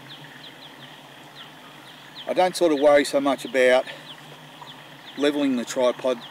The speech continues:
as long as it's level enough to ho-, be sturdy enough on the gr-, on the ground that I'm working with. I have to put it on uneven ground, I just lower lower one that if it's something there that's in the way, I can, I can put it so close there, I can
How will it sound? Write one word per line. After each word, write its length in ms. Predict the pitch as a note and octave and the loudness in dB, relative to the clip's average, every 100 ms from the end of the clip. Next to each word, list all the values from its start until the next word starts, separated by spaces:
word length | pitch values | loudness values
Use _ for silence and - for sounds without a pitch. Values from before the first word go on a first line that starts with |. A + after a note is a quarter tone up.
| - | -12
as 120 | - | -4
long 140 | C3+ | -4
as 80 | B2 | -4
it's 360 | B2 - - - | -8 -10 -10 -4
level 240 | C#3 C3 | -2 0
enough 260 | A#2+ B2 - | -2 -4 -6
to 100 | A2+ | -8
ho-, 180 | C#3+ - - | -8 -10 -12
be 80 | G#2+ | -10
sturdy 400 | - C#3 B2+ A#2+ | -4 -2 0 0
enough 340 | B2 A#2+ - | -2 -6 -6
on 140 | B2+ | -4
the 60 | B2 | -4
gr-, 420 | A#2+ - - - | -8 -14 -14 -8
on 80 | B2+ | -8
the 80 | A#2 | -4
ground 300 | B2 A#2+ A#2+ | -4 -2 -4
that 100 | A#2 | -4
I'm 180 | A2 A2+ | -4 -4
working 380 | A#2+ A#2+ A#2+ | -4 -6 -8
with. 760 | A#2 A#2+ A2 G#2 - - - - | -6 -6 -6 -10 -16 -18 -18 -14
I 20 | A2 | -4
have 220 | C3 - | -4 -4
to 80 | - | -10
put 180 | - | -10
it 60 | A2+ | -6
on 240 | A#2 A2+ - | -4 -6 -6
uneven 440 | C3 B2+ B2+ B2 B2 | -4 -2 -2 -4 -4
ground, 380 | A#2+ B2 B2+ | -2 -2 -4
I 60 | A2+ | -8
just 240 | A2+ - | -12 -10
lower 360 | B2 A#2 A2+ G#2+ - - - A2+ A2 - - - | -2 -2 -2 -6 -12 -20 -18 -16 -16 -18 -20 -12
lower 240 | B2 A#2+ A#2 | -4 0 0
one 300 | A2+ B2 A#2+ | 0 -4 -4
that 120 | A#2 - - - - | -10 -14 -20 -20 -16
if 100 | A#2 | -12
it's 240 | B2+ - - - - - - | -12 -14 -18 -20 -20 -20 -14
something 380 | - C3 B2 A#2+ | -8 -6 -6 -4
there 120 | B2 | -4
that's 160 | A#2 B2+ | -4 -6
in 80 | |
the 80 | A2+ | -8
way, 300 | A#2 B2+ B2 | -2 0 0
I 140 | A#2+ B2 | 0 -2
can, 260 | B2+ A#2 G2+ - - - - - - - - - - - | -2 -10 -12 -16 -18 -18 -18 -18 -16 -16 -16 -16 -16 -14
I 40 | |
can 120 | - - | -12 -8
put 180 | C3 | -6
it 100 | A#2 B2 - | -6 -8 -14
so 300 | - - A2+ | -12 -6 -4
close 480 | A2 - A#2+ G#2+ - | -6 -4 -4 -4 -10
there, 300 | - A#2+ A2+ | -8 -6 -6
I 40 | G#2+ | -8
can 160 | A2 | -10